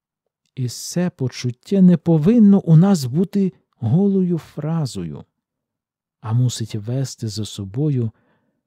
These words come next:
практичні консеквенції. Ми повинні, всі без виїмка,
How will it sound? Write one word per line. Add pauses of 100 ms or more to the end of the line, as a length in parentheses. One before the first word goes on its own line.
(220)
практичні
консеквенції. (1600)
Ми
повинні, (840)
всі (280)
без
виїмка,